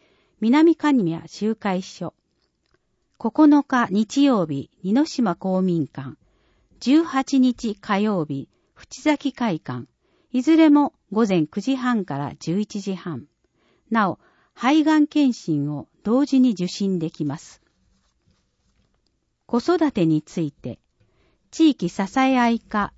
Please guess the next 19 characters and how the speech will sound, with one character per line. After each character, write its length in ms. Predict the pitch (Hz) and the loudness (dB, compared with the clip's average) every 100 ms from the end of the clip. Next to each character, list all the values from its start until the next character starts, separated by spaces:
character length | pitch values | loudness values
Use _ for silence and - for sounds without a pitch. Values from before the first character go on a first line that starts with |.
| - | -20
地 200 | - 294 | -2 0
域 180 | 254 196 | 0 -4
支 200 | - 185 | -6 -2
援 200 | 175 175 | 0 0
第 180 | 170 240 | 0 -2
一 220 | - 254 | -2 -2
係 400 | 233 - 175 156 | -4 -4 -4 -4
よ 120 | 147 | -6
り、 200 | 135 131 - _ _ _ _ - | -8 -10 -16 _ _ _ _ -8
電 340 | 202 269 302 | 0 2 2
話 240 | 269 247 - _ _ | 2 -2 -6 _ _
二 280 | 214 277 311 | 0 2 4
五 260 | 302 262 214 | 2 2 2
零 200 | 185 147 | 0 -2
の 240 | 151 147 | -4 -6
四 320 | 190 233 277 269 | -4 0 0 0
一 240 | - 165 | -2 -10
三 300 | - 170 170 | -8 -8 -8
三、 340 | - 156 151 | -10 -14 -14